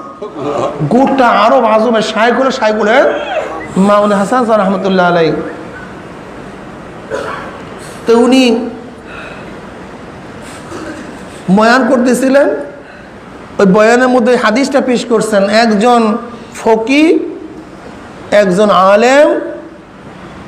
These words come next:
এক হাজার আবেদের উপরেও শক্ত। কথা ঠিক না?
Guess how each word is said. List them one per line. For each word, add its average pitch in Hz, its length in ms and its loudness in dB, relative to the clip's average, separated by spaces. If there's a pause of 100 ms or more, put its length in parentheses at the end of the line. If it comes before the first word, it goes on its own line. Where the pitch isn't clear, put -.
(100)
এক 202 320 2
হাজার 247 680 4
আবেদের 208 560 2
উপরেও 254 760 2 (500)
শক্ত। 277 680 2 (1900)
কথা 185 160 2
ঠিক 208 140 4
না? 226 280 4